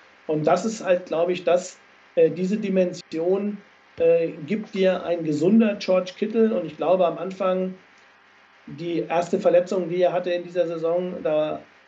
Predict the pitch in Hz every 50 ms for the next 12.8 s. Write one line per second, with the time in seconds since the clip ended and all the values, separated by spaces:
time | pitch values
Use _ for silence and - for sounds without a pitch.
0 | _ _ _ _ - - 165 175 175 165 151 156 156 151 - 165 151 - - 156
1 | 160 156 147 151 180 185 185 190 185 175 175 175 - 180 165 165 160 160 - 175
2 | 170 165 156 156 165 156 156 156 151 143 - _ _ _ _ _ _ _ _ _
3 | _ _ _ _ _ - - 202 160 160 151 156 180 190 190 185 175 - - -
4 | - 175 185 202 208 208 - - - - - - 175 170 170 170 170 170 165 -
5 | - - _ _ _ _ _ - - 160 - - 165 175 180 196 180 - - 180
6 | 180 196 190 180 180 175 175 175 - 175 - - 180 165 160 147 151 196 214 220
7 | 202 202 - 175 165 170 160 - - - - - 180 180 208 196 160 165 180 185
8 | 185 190 185 180 180 180 180 - 151 160 160 165 165 165 165 165 - _ _ _
9 | _ _ _ _ _ - - - - _ _ _ _ _ _ _ - 160 160 180
10 | 180 170 170 170 165 165 - - - - 170 165 165 160 160 147 - - - -
11 | _ _ _ _ _ _ _ _ _ _ _ - 151 165 165 165 170 165 165 160
12 | 160 151 175 190 214 226 220 220 240 226 - - 175 175 175